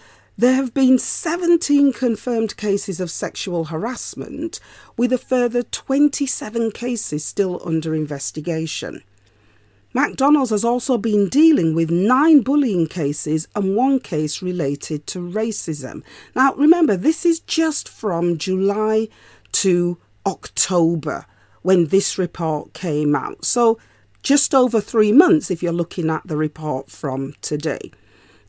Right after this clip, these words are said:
And so what you would want to do is to then multiply these figures by four so that you get an average level of complaints across the year. Now,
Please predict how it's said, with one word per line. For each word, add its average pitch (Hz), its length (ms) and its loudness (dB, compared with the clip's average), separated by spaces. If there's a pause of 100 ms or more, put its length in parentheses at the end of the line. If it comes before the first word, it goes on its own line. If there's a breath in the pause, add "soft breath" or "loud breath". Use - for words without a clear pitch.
And 220 120 8
so 247 140 2
what 254 280 4
you 196 120 0
would 208 260 2
want 285 360 4
to 202 160 2
do 135 360 -2 (360 soft breath)
is 233 180 0
to - 160 -2
then 202 460 4
multiply 226 800 0
these 180 280 -4
figures 156 600 -2 (240 soft breath)
by 202 340 -2 (180)
four 208 640 0 (320 soft breath)
so - 220 2
that 214 220 -2
you 190 300 -2
get 220 240 0
an 180 160 2 (180)
average 226 760 2 (140)
level 208 500 0
of 165 180 -2
complaints 160 880 -2
across - 800 -8
the 156 100 -2
year. 147 300 0 (1120 soft breath)
Now, 262 320 2